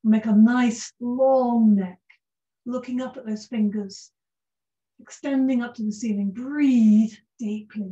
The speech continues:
breathe deeply. Expand the belly, expand the chest. Breathe out everything.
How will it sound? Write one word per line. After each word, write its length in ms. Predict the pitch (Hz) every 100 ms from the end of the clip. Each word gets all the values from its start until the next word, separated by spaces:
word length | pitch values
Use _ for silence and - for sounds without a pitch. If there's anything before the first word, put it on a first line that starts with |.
| 190
breathe 640 | 214 240 247 254 233 -
deeply. 480 | 226 226 _ 208 214 _ _ _ _ _ _ _ _ _ _ _ _ _ _ _
Expand 520 | - 277 277 269 254
the 60 | 240
belly, 500 | 226 208 180 185 - _ _ _ _ -
expand 520 | - 294 - 269 226
the 60 |
chest. 500 | - 214 156 _ _ _ _ _ _ _
Breathe 380 | 220 269 294 269
out 200 | 233 220
everything. 600 | 202 - 190 - 196 196